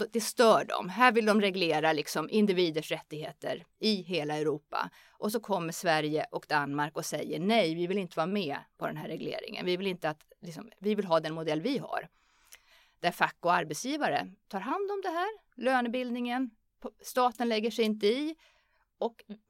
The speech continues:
det är ju så att vi kan ju peka på väldigt goda resultat. Jag menar, det är ju i princip, eller,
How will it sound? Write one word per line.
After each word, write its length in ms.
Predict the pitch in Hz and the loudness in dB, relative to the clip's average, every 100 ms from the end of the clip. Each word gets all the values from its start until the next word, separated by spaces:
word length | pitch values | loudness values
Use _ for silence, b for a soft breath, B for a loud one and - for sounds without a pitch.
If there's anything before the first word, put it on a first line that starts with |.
| B - 202 | B -20 -20
det 240 | 214 214 | -2 4
är 100 | 330 | 6
ju 60 | 440 | 6
så 120 | - | 2
att 80 | 165 | -2
vi 100 | 180 | -2
kan 120 | 359 | 0
ju 60 | |
peka 300 | 403 254 185 | 2 0 0
på 80 | 170 | 0
väldigt 240 | 170 156 147 | 0 0 -2
goda 240 | 160 156 | -6 -6
resultat. 540 | 160 - 208 359 - - | -6 -6 -4 -2 -2 -6
Jag 100 | 185 | -10
menar, 140 | 170 | -6
det 100 | 175 | -2
är 120 | 277 | -2
ju 160 | 302 - | -2 -6
i 120 | - 214 | -8 -12
princip, 460 | - 196 - - | -10 -12 -12 -4
eller, 180 | 214 202 | 0 0